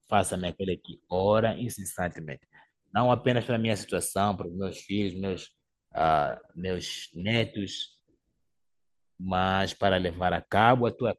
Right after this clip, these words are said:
economia divina. Daniel seis. Dan-, Daniel dependia da oração para fazer aquilo que o homem não podia fazer e entender que o homem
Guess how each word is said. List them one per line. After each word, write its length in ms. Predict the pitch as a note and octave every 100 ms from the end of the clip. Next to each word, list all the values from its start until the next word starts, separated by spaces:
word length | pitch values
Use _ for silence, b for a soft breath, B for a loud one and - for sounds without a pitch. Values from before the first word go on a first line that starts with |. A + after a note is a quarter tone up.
| _
economia 480 | - G#2 G2 F#2+ F#2+
divina. 580 | F2+ E2 - D#2 D2 - _ _ _ _ _ _ -
Daniel 380 | F2 F2 F2 D#2+
seis. 640 | - E2 D#2 D2 - _ _ _ _ _ _ _ _ _ _ _ _ _ _ _ _ _ _ _ _ _ _ _ _ _ _ _ _ _ _ _ _ _ _ _ _ _ _ _ _ _ _ _ _ _ _ _ _ -
Dan-, 340 | G2 F#2+ F#2 - _ _ _ _ _ -
Daniel 920 | A2 G#2+ G2 F#2 F#2 G2 G#2+ A#2 A#2
dependia 640 | A#2 A2 A#2 A2 G2+ A#2+ A#2
da 120 | A#2
oração 420 | A#2 G2+ B2 A#2+
para 180 | A2+ A2
fazer 520 | - G#2 F#2+ C3+ D3+
aquilo 340 | C3 - C3
que 120 | A#2+ A2+
o 60 |
homem 200 | G#2+ A#2+
não 100 | A2+
podia 260 | G#2 G#2 G#2
fazer 440 | - F#2 - E2 - b b -
e 140 | F#2+
entender 500 | F#2 F#2+ F2+ F#2+ G2+
que 160 | G2 F#2+
o 220 | E2+ E2
homem 500 | C#3 G#3 G#2 D#2